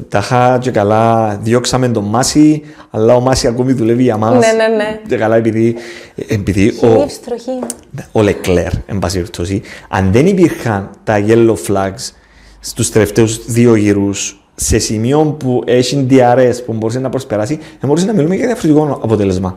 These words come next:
Speaker 2: Ναι.
Speaker 1: τώρα.
Speaker 2: Ναι, ναι.
Speaker 1: Ναι. Όμως απολαύσαμε μάχες πάλι, όπως απολαύσαμε και στον Μπαχρέιν. Πάλι οι τελευταίοι πέντε γυροί, ε, ε, θεωρούσαμε το μαζί. Εν προλαβαίναμε να δούμε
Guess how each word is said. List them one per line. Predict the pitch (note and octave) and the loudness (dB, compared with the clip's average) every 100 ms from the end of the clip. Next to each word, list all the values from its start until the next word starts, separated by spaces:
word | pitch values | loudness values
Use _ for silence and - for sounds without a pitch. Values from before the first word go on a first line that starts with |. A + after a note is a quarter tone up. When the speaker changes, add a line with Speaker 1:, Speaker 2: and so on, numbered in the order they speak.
| G#3 | -8
Speaker 2:
Ναι. | G#3 - | -10 -4
Speaker 1:
τώρα. | G#2+ F#3+ - - | -2 0 -2 -10
Speaker 2:
Ναι, | G#3 | -8
ναι. | G#3+ G#3+ | -6 -4
Speaker 1:
Ναι. | C#3+ - - - | -4 -6 -14 -2
Όμως | D#3+ F#3+ | 2 2
απολαύσαμε | E3+ B2 - C#3 | 2 2 2 0
μάχες | G#2 A2 - - | 0 -4 -4 -8
πάλι, | - G2 G#2 - - - - - | -2 -2 -2 -8 -20 -20 -16 -2
όπως | A#2+ | 2
απολαύσαμε | B2 A2 A2 B2 | 4 2 2 0
και | B2 | -2
στον | A#2 B2+ | -2 -4
Μπαχρέιν. | G2+ - G#2+ C3+ - - - | -6 -4 -4 -4 -10 -20 -4
Πάλι | C#3 E3 | 0 2
οι | |
τελευταίοι | D3 A#2 - C3+ | 2 0 2 2
πέντε | C3+ C#3 | 2 2
γυροί, | C3+ A2 A#2 B2 A#2 - - - _ - | 2 4 4 2 0 -4 -18 -20 _ -8
ε, | |
ε, | A#2 - A#2 | -8 -4 -2
θεωρούσαμε | A#2+ C#3+ D3 | 0 2 0
το | E3 | 2
μαζί. | C3 A#2 C3+ - | 2 2 0 0
Εν | C#3+ E3 | 0 0
προλαβαίναμε | G3 D3 B2+ D3 D#3 F3 E3+ - | 2 2 2 2 2 0 -4 -4
να | A#2 A2 | -2 0
δούμε | A#2+ C#3 E3+ | 2 0 -2